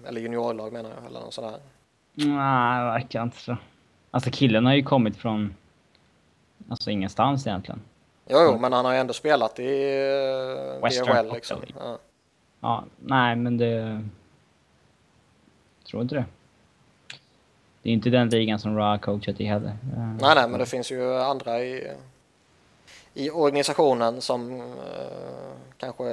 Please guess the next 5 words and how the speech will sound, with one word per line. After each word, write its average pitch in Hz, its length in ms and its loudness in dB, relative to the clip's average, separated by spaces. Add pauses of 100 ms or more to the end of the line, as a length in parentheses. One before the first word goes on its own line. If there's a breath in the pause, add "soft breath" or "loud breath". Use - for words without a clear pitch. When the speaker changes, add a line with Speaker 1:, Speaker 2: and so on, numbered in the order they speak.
(640)
Speaker 1:
tipsar 120 460 -2 (160)
och 123 220 -8
så 123 280 -2
innan, 120 580 -2
eh, 117 140 -8